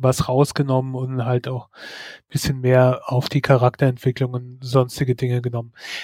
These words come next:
Dazu kam halt auch, äh, soweit ich das in Erinnerung hab,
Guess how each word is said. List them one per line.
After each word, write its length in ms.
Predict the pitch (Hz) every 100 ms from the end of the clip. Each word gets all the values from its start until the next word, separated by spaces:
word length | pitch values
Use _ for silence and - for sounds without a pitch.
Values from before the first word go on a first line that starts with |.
| -
Dazu 300 | 151 - 165
kam 240 | 151 151
halt 180 | 147 147 - -
auch, 400 | - 147 151 -
äh, 220 | 127 123 123
soweit 400 | - 131 135 139
ich 80 | -
das 280 | 147 127 - _ _ _ _ _
in 140 | 135
Erinnerung 540 | 135 131 156 160 156 123
hab, 180 | 151